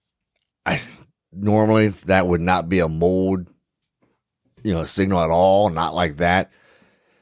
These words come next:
Had to do the mold test to, to show, indicate if there is mold there or not. And, and there, there, sometimes there could be 'cause you don't know until you actually test. But that itself,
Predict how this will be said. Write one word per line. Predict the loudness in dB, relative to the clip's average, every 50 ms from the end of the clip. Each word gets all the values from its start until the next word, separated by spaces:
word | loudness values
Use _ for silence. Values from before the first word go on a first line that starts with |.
| _ _ _ _
Had | -6 -4 -4 -2
to | -2
do | -2 0 0
the | 0
mold | 0 0 0 0 0
test | 0 0 0 0 -2 -4 -8 -14 -20 _ _ _ -20 -14
to, | -12 -12 -12 -12 -16 -20 _ _
to | -8 -6
show, | -4 -2 0 2 2 2 2 2 2 0 -2 -4 -10 -18 _ _ _ _ _ _ _
indicate | -10 -8 -6 -2 -2 -2 -2
if | -2 -4
there | -2 0 2
is | 2 2 2 0 -2 -6 -6
mold | -2 0 2 2 2 2
there | 0 0 -2
or | -2
not. | -4 -4 -4 -4 -4 -6
And, | -8 -4 0
and | 2 2
there, | 2 2 0
there, | -2 -2 -2 -4 _ _ _
sometimes | -8 -6 -4 -4 -4
there | -4 -4
could | 0 2 2 2 2
be | 2 -2 -4 -4 -4
'cause | -4 -4 -4 -4
you | -4 -2
don't | -2 0 0 2
know | 0 0
until | 0 0 0 0
you | 0
actually | -2 -2 -6 -10
test. | -4 -2 0 0 0 -2 -6 -12 -20 _ _ _ _ _ _ _ _ _ _ _ _ _ _ _ _ _ _ _ _ _ _ -6
But | -2 -2 0 0 -2 -6 -14 -20 -20 _ -4
that | 0 2 2 2 2 0 -4 -6
itself, | -8 -6 -4 -2 0 0 2 2 2 0 -2 -4 -8 -16